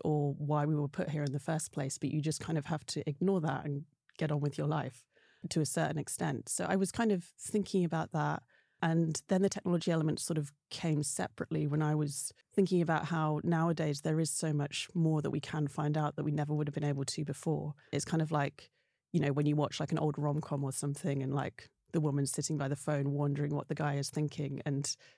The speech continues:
today that's almost unimaginable, 'cause obviously you could go on Instagram or look on WhatsApp to see when they were last, you know, available. So it, it does feel like suddenly we have access to so much more information.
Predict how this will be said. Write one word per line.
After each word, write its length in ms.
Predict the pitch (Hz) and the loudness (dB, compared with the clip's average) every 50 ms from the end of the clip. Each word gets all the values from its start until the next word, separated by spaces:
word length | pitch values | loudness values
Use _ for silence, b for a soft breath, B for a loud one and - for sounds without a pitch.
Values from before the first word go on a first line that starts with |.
| b b b b b _ - | b b b b b _ 0
today 480 | - 160 - 170 156 147 143 143 139 143 | 0 0 2 0 0 0 0 0 0 0
that's 400 | 147 139 - - - - - - _ _ _ | -2 -4 -2 -4 -8 -8 -10 -12 _ _ _
almost 460 | 170 151 147 131 139 - - - - - | 0 0 2 0 0 -2 -4 -8 -4 -2
unimaginable, 680 | 170 147 151 156 135 143 - - 143 139 139 135 127 | -2 0 2 2 0 0 -2 -2 -4 -2 -2 -4 -4
'cause 140 | - - - | -4 -4 -4
obviously 300 | 143 139 - - - 147 | -4 -4 -4 -4 -2 -2
you 100 | 143 135 | -2 -2
could 200 | - - 156 - | -2 -4 -2 0
go 140 | - 151 147 | 0 0 0
on 100 | 139 143 | 0 0
Instagram 580 | - 196 - - 170 160 151 147 147 147 147 | 0 -2 -2 -2 -2 -2 -2 0 0 -2 -2
or 140 | 139 139 139 - | -2 -2 0 2
look 220 | - 180 165 - | 4 4 4 4
on 100 | 170 165 | 2 2
WhatsApp 380 | 165 180 - - - 165 156 - | 4 2 2 0 -2 -6 -6 -4
to 80 | - - | -4 -2
see 140 | - 165 | -2 0
when 100 | 156 151 | 0 2
they 100 | 151 156 | 2 2
were 100 | 151 147 | 2 2
last, 580 | 147 151 147 147 143 - - - - - - - _ _ _ _ | 2 2 0 0 -2 -2 -4 -6 -6 -8 -10 -12 _ _ _ _
you 80 | - 160 | -2 -2
know, 120 | 147 139 - - | -2 -2 0 -2
available. 640 | 165 147 170 160 165 170 160 147 - 143 131 147 | 0 2 2 4 4 4 2 2 -2 -4 -4 -4
So 320 | 147 - - 175 160 160 156 B B B B B B B B - | -4 -2 0 0 2 0 0 B B B B B B B B 0
it, 100 | 185 180 - | 0 2 2
it 100 | 190 170 | 0 4
does 180 | 190 202 190 - | 4 2 2 2
feel 200 | - 202 185 175 | 0 0 2 2
like 200 | 165 160 - - | 2 2 0 -2
suddenly 460 | - - 185 165 170 165 160 160 156 | -2 -2 0 2 2 2 4 4 2
we 140 | 147 156 151 | 2 2 0
have 280 | 143 165 160 143 - - | 0 0 -2 -2 -2 -2
access 360 | - 165 - - - 160 - - | -2 -2 -2 -2 -4 -4 -4 -2
to 80 | - 151 | -4 -4
so 160 | - 170 160 | -2 0 0
much 240 | 156 151 - - 170 | 0 0 0 0 0
more 160 | 160 151 151 | 0 2 0
information. 720 | 147 143 - 170 160 156 160 160 - - 175 147 147 147 | 0 0 0 0 2 2 0 0 0 -2 -2 -2 -2 -2